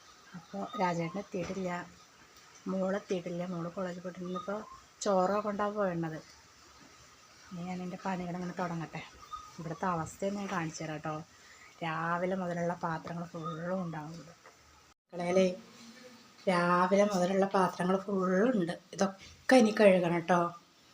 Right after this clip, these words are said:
പോരാത്തതിന് ബാക്കി ഇതാ പുറത്ത് കൊണ്ടുവച്ചിരുന്നേ, ഇതൊക്കെ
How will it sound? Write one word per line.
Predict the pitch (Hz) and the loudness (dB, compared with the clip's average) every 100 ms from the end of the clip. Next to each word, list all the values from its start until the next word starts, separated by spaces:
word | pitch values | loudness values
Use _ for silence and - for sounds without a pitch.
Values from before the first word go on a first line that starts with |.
| - - - - - 196 | -20 -20 -20 -20 -4 2
പോരാത്തതിന് | 185 180 180 190 220 | 6 8 6 6 8
ബാക്കി | 202 196 202 | 8 6 4
ഇതാ | 214 170 | 6 8
പുറത്ത് | 185 - 208 | 8 8 4
കൊണ്ടുവച്ചിരുന്നേ, | 226 208 202 196 185 170 - - - - - - - - - - - - - - - | 6 6 6 6 4 0 -4 -18 -16 -16 -18 -20 -20 -20 -20 -20 -20 -20 -20 -20 -14
ഇതൊക്കെ | 175 - 185 | -12 -6 -2